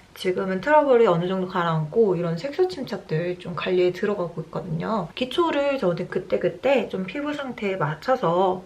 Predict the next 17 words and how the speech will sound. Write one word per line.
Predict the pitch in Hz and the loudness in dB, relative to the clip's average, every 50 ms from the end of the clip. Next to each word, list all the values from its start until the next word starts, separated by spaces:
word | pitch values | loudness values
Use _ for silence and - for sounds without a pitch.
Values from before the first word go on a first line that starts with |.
| - - | -10 -8
개선될 | - 180 190 196 190 190 185 - - | -6 -4 -4 -6 -6 -6 -6 -2 0
때까지 | 220 226 - 202 190 - - | -2 -2 0 -4 -6 -6 -4
바꿔서 | - - 175 180 - 220 240 240 226 | 0 0 0 0 0 0 0 0 -2
사용하는 | - - 247 247 240 233 208 185 180 185 | -4 -4 -6 -4 -4 -4 -4 -4 -6 -6
편인데, | - 220 214 202 190 196 208 277 262 185 - - - | -6 -4 -4 -4 -6 -2 0 0 0 0 -2 -6 -10
이거는 | 190 190 190 190 185 180 180 175 | -4 -2 -2 0 0 -2 -2 -2
미백 | 175 196 202 339 359 359 330 | -4 -2 2 2 2 2 2
라인이라 | 277 240 208 202 190 185 175 180 175 | 0 -2 -2 -2 -2 -2 -2 -2 -2
해서 | 175 170 165 - 170 170 180 202 202 170 - - - - | -2 -2 -2 0 2 4 4 4 4 2 0 -2 -10 -10
지금 | - - 220 226 233 226 220 | -2 -2 0 0 0 -2 -2
제가 | - 190 156 - 170 170 | -2 -2 -2 -2 -2 -2
딱 | - 262 254 | -2 -4 -6
사용하기 | - - - 320 339 339 339 320 277 254 214 220 - | -4 -2 0 0 0 0 0 -2 -2 -2 -2 -4 -8
좋지 | - 185 - - - - 285 | -8 -12 -12 -12 -4 -2 0
않나 | 226 170 165 165 165 170 175 185 185 180 175 - | 0 0 0 -2 -2 -2 -4 -4 -6 -6 -10 -14
생각이 | - - 247 254 247 247 233 214 196 | -6 -6 -6 -4 -4 -4 -6 -6 -8
들더라고요. | - - 180 180 185 202 196 170 165 160 - 196 202 269 359 | -6 -6 -4 0 0 0 0 0 -2 -4 -4 -4 -4 -4 -6